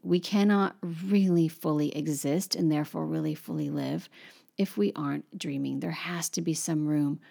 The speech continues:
for, for dream, dreaming, dreams in our lives. And this is something that, um, that I see so much in French culture that I think is so beautiful. I mean, the French really just leave a wonderful amount of space for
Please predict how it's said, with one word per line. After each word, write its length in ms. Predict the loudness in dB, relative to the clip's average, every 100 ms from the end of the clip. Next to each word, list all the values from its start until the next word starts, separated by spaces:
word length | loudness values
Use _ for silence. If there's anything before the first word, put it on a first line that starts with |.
| _ -16
for, 480 | -4 -2 -2 -6 -10
for 140 | -12 -10
dream, 580 | -8 -2 0 0 -2 -8 _ _ _
dreaming, 500 | -10 -6 -4 -4 -6 -12 -14
dreams 600 | -6 -2 -2 -2 -6 -12 -18 -20 -20 -8
in 120 | -6
our 120 | -4
lives. 540 | -6 -6 -8 -10 -12 -12
And 180 | -2 0
this 140 | 0
is 80 | -2
something 440 | 0 0 0 -4 -4
that, 440 | -6 -8 -10 -16 -16
um, 420 | -14 -12 -14 -16 _ _ _ _ _ _ _ _ _ _ _ _ _ _ -8
that 120 | -4
I 80 | -4
see 240 | -4 -6
so 340 | -4 -4 -4 -6
much 720 | -8 -6 -8 -8 -8 -8 -6
in 120 | -6
French 360 | -8 -8 -8 -8
culture 380 | -8 -8 -8 -8
that 100 | -8
I 80 |
think 240 | -6 -6 -6
is 120 | -6
so 280 | -4 -4 -4
beautiful. 560 | -4 -6 -8 -10 -8
I 60 | -4
mean, 280 | -4 -4 -8
the 200 | -4 -2
French 380 | 2 2 2 0 -2 -4
really 360 | 2 4 4
just 240 | 0 -4 -2
leave 160 | -2
a 60 | -2
wonderful 520 | -2 -2 -2 -4 -4
amount 220 | -4 -4
of 80 | -4
space 420 | -6 -4 -4 -6
for 260 | -6 -8